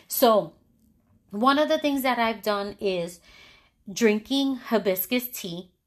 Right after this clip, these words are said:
with, uh, a teaspoon of agave. Now, hibiscus tea, I'm not using the prepackaged one. What I do is I go out and I buy the dry leaves,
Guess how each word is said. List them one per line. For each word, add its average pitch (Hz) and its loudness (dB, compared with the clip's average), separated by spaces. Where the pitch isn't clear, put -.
with, 190 2
uh, 190 0
a 208 0
teaspoon 220 -4
of 202 0
agave. 165 -2
Now, 208 2
hibiscus 226 -2
tea, 269 -4
I'm 208 -2
not 240 -2
using 208 -6
the 202 4
prepackaged 202 0
one. 147 -8
What 196 4
I 196 2
do 214 -2
is 196 -4
I 196 0
go 208 0
out 190 0
and 190 -8
I 175 -2
buy 180 -2
the 175 -2
dry 170 -4
leaves, 220 -4